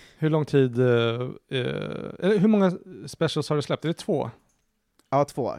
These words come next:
Speaker 2: Jag släppte första, första inspelad, eh, hösten tjugohundratjugoett och den andra är ju den här krisföreställningen nu då.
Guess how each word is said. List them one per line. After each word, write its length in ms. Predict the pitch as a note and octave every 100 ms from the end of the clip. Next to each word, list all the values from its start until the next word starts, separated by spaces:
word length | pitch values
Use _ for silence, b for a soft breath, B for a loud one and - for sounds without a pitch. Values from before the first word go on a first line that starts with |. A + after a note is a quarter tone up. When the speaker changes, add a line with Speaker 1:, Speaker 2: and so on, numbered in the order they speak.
| F2+
Speaker 2:
Jag 140 | B2+
släppte 340 | C#3+ - -
första, 880 | A2+ A#2+ - - - B2 A#2+ A2+ A2+ -
första 300 | - E3 -
inspelad, 720 | D3 C3 - B2 A#2 G#2+ G2+
eh, 260 | A2 G#2+ G#2
hösten 380 | A2 - - A2+
tjugohundratjugoett 680 | - G#2 - G#2+ A2 _ -
och 200 | A2 -
den 120 | A#2+
andra 280 | A#2 G#2+ A2
är 80 | A2
ju 120 | G#2
den 140 | G2+ G2+
här 320 | G2+ F#2+ F#2
krisföreställningen 1000 | - G#2 - - - F#2+ - E2+ G2+ G2+
nu 140 | G2+
då. 100 | -